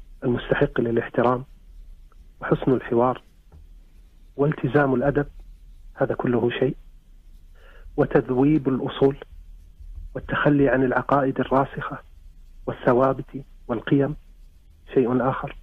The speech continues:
والخلط بين المقامين خطأ كبير، والله تعالى أعلم.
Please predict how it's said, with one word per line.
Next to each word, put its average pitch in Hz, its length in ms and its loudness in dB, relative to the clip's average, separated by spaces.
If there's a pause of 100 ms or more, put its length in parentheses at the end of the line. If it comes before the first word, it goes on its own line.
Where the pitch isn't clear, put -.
(920)
والخلط 131 460 2
بين 127 240 4
المقامين 120 640 0 (880)
خطأ - 480 0
كبير، 123 420 0 (880)
والله 117 220 2
تعالى - 320 0
أعلم. 151 300 -4